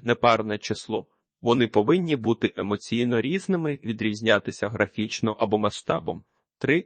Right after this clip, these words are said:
Ідеальна пара. Активний геометричний орнамент або анімалістичний принт поєднуйте з нейтральною текстурою.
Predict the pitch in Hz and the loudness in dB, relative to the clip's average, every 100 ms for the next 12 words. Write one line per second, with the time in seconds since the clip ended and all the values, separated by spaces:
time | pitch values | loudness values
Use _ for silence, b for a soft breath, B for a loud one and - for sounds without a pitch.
0 | _ 104 120 131 107 101 - 104 110 104 | _ 2 6 6 4 0 2 2 2 0
1 | - 131 - 208 190 143 113 110 113 - | 0 -2 0 0 2 0 0 2 0 0
2 | 165 - 170 156 - 113 117 120 110 110 | -4 -4 -6 -2 0 0 2 2 2 0
3 | 104 101 123 - 120 117 107 104 - 113 | -2 2 2 2 0 2 0 0 -2 -4
4 | 113 - 110 - 135 160 - 120 117 110 | -2 -4 -4 -2 -2 -2 -2 0 2 2
5 | 113 117 107 - 110 107 107 135 165 156 | -2 -2 -2 0 -2 0 2 2 0 -2
6 | - - - - 101 92 85 85 | -2 -4 -6 -4 -4 -4 -10 -14